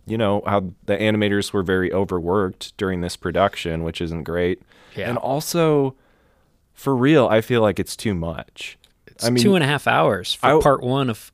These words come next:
Speaker 2: an animated Spider-Man movie. <laughs>
Speaker 1: Well, and it's just so packed. It's so
Speaker 2: Yeah.
Speaker 1: dense. I watched it twice, and I probably got a third of the jokes in
Speaker 2: Yeah.
Speaker 1: the movie.
Speaker 2: <laughs>
Speaker 1: And I don't think that's a good thing.
Speaker 2: No.
Speaker 1: Like, I,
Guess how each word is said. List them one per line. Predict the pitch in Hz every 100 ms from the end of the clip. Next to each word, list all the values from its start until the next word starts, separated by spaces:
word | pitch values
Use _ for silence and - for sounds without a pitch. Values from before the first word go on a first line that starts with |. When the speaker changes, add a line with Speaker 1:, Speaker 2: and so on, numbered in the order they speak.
| -
Speaker 2:
an | 127
animated | 113 123 120 117 110
Spider-Man | - 110 104 98 95 101
movie. | - 82 -
<laughs> | -
Speaker 1:
Well, | 135 151
and | 156
it's | 147 -
just | 151
so | - 117
packed. | - - - 131 151 98 -
It's | 98 -
so | 139 123
Speaker 2:
Yeah. | 120
Speaker 1:
dense. | 98 139 92 -
I | 90
watched | 95 123 139 -
it | 95
twice, | - 104 127 90 80 - - - - -
and | 110
I |
probably | 110 127 123 117
got | 117 113
a |
third | - 107 113 120
of |
the | 95
jokes | 80 90 120 110 - - - -
in | 113
Speaker 2:
Yeah. | 95
Speaker 1:
the | 87
movie. | 85 73 71 69 -
Speaker 2:
<laughs> | - - -
Speaker 1:
And | 123
I |
don't | 190 190
think | 185
that's | 185 170
a | 127
good | 113 165 156
thing. | 82 - - 98
Speaker 2:
No. | 120
Speaker 1:
Like, | 104
I, | 104 127